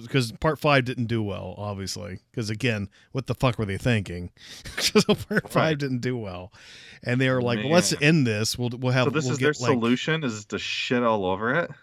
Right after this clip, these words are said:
Speaker 1: Their solution was that they would end the series, and that would be like a fi-, they would get, like, a good money, amount of money out of this on box office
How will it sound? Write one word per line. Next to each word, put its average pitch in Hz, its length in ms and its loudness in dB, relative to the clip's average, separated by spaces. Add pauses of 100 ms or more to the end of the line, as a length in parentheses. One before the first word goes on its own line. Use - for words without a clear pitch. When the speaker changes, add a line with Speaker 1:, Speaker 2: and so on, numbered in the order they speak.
(300)
Speaker 1:
Their 143 140 4
solution 160 480 4
was 131 140 0
that 127 80 -2
they 135 100 4
would 120 200 0
end 131 180 4
the 113 60 0
series, 127 500 0
and 110 120 -4
that 113 140 -2
would 110 120 -8
be 117 120 0
like 110 260 -4
a 101 60 -8
fi-, 120 400 -8
they 120 100 0
would 113 140 0
get, 117 160 -4
like, 110 160 -4
a 107 80 -4
good 110 380 -2
money, 117 320 2
amount 110 260 -2
of 101 60 -6
money 107 480 0
out 107 160 -6
of 98 80 -10
this 101 180 -8
on 104 160 -2
box 104 320 -4
office 98 400 -12